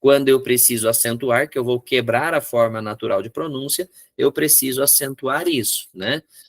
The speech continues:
Aí eu coloquei algumas sonoridades, fiquei lendo, né? Guri, juri, não, júri, né? Eu tenho esse deslocamento pra transformá-las em paroxítonas, a segunda grande regra.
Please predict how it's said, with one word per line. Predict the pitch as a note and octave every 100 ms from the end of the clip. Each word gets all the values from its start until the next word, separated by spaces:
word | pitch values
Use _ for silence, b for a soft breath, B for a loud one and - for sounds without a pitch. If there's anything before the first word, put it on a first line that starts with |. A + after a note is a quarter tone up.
| b
Aí | G2 A#2
eu |
coloquei | A#2+ C3+ C3 C3
algumas | B2 B2 B2 A#2+
sonoridades, | B2 A#2+ B2 G#2+ A#2+ C#3 -
fiquei | - A2+
lendo, | A2 C#3 B2
né? | A#2
Guri, | A2+ B2 B2+ C3+ D#3
juri, | A#2 A#2 C3 D#3
não, | A2+ A2 F2+
júri, | E2 G#2+ C#3+ C#3 G2 D#2
né? | F#2+ C3+ E3+ b b _ -
Eu | G#2+
tenho | - A2
esse | A2 -
deslocamento | A2+ B2 B2+ - C3+ A2+ A2 -
pra | A2+
transformá-las | A2+ A2+ - A2+ G#2 G2+ F#2+
em | G2
paroxítonas, | A#2 A#2+ - - C#3+ E3+ F3 - - - - -
a | C#3
segunda | C#3+ D#3+ D3 C3 D#3 E3 E3
grande | C#3+ C3+ C#3 C3+ C#3+
regra. | B2 G#2+ F#2 E2